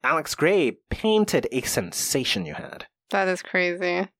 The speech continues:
Speaker 2: A sensation you had.
Speaker 1: Yeah.
Speaker 2: What?
Speaker 1: You trip and you see Earth as part of the universe and you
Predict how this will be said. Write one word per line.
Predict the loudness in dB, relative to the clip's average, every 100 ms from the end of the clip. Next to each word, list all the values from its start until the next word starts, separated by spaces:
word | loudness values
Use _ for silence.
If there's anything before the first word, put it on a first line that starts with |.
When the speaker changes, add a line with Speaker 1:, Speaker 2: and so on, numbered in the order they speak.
| _
Speaker 2:
A | -4 -2
sensation | 0 2 2 2 -2 -4 -4 -2 -2 0 2
you | 2 0
had. | -2 -2 -4 -4
Speaker 1:
Yeah. | -4 -2
Speaker 2:
What? | 0 2 2 0 -4 -10 -14 -16 _ -4
Speaker 1:
You | 2 6 8 8 8 6 2 -2
trip | -2 4 4 4 -2 -4
and | -2 -2
you | 4 6 6
see | 4 2 4 4 6 4 2 -12 _
Earth | 6 8 6 -2
as | 0 0 2
part | 4 4 4
of | -2 -8
the | -8
universe | 2 4 6 6 8 8 6 0
and | -2 2
you | 6 8 8